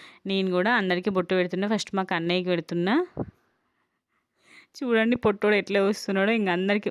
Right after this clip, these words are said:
అందరికి బొట్టు పెట్టుకున్న, పెడుతున్న కొద్దీ అందరిని చూడడం అన్నట్టు. కన్నయ్యనైతే ఆ రోజు భలే అనిపించింది. చిన్నగా పంచ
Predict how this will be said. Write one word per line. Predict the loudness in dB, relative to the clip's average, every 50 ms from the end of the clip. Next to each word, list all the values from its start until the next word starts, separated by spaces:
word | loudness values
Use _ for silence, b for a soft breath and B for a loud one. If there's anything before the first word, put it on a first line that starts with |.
| -4 -2
అందరికి | -2 0 2 2 2 2 2
బొట్టు | 0 0 2 2
పెట్టుకున్న, | 2 2 2 0 -4 -6 -4 -2 0 0 0 0 -2
పెడుతున్న | -2 -2 -2 -2 -2 -2 -2 -2 -2 0
కొద్దీ | 0 -2 -2 0 2 2
అందరిని | 2 2 0 0 0 2 2 2 4 2
చూడడం | 4 2 2 2 0 0
అన్నట్టు. | 0 -2 -2 -2 -4 -4 -6 -8 -6 -4
కన్నయ్యనైతే | -2 -2 -2 0 0 0 0 0 0 0 -2 0 0 0
ఆ | 0 2
రోజు | 2 0 0 0 0
భలే | 0 0 0 2 0
అనిపించింది. | 0 0 -2 -4 -6 -8 -6 -6 -4 -4 -4 -4
చిన్నగా | -4 -4 -4 -2 -2 -2 -2 0 0
పంచ | 0 -2 -2 -2